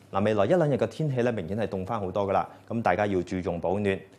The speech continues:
去到週末期間呢，我哋預計天氣呢係仍然相當清涼啦，大概只有十四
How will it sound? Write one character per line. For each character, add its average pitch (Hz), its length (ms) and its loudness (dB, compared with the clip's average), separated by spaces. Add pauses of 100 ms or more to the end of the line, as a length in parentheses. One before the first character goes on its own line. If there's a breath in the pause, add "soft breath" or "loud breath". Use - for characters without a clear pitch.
(120)
去 151 80 0
到 160 80 4
週 196 140 4
末 185 100 6
期 90 240 2
間 139 180 2
呢， 143 100 2
我 120 40 2
哋 98 180 2
預 - 0 -
計 101 200 4
天 139 240 -4
氣 110 100 2
呢 117 260 4
係 90 200 0
仍 82 140 -2
然 80 60 -4
相 120 140 -2
當 - 160 2
清 131 160 -2
涼 90 140 0
啦， 113 120 2 (280 loud breath)
大 98 100 8
概 107 160 4
只 113 100 0
有 110 80 6
十 98 200 0
四 - 120 -2